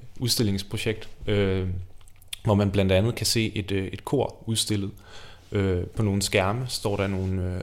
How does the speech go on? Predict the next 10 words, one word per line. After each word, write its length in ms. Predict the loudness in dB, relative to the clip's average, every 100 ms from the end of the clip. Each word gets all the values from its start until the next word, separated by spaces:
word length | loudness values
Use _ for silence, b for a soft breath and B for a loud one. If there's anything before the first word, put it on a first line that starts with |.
| -4
operasangere 760 | -4 0 0 0 0 -2 -4
og 360 | -4 -4 -2 -4 -6
synger 380 | -2 0 2 2
videnskabelige 640 | 2 2 2 2 0 -2
artikler 600 | -2 -4 -4 -8 -8 -8 -4
om 120 | 0
sukker. 260 | 0 0 -4 -12 -20 b b b b b 2
Øh, 340 | 4 4 0 -4 b b b b b b
men, 280 | 2 4 4
øh, 240 | 2 0